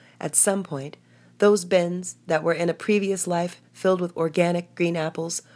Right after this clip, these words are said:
fresh mint, cucumbers, celery, and pears, or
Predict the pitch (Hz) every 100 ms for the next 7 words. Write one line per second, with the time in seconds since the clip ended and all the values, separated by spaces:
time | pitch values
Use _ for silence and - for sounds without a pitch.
0 | _ - 190 180 - 165 165 - _ _
1 | _ - 208 196 196 190 190 185 - _
2 | - - 202 190 185 185 185 - 147 -
3 | 180 165 143 151 - - - 160 156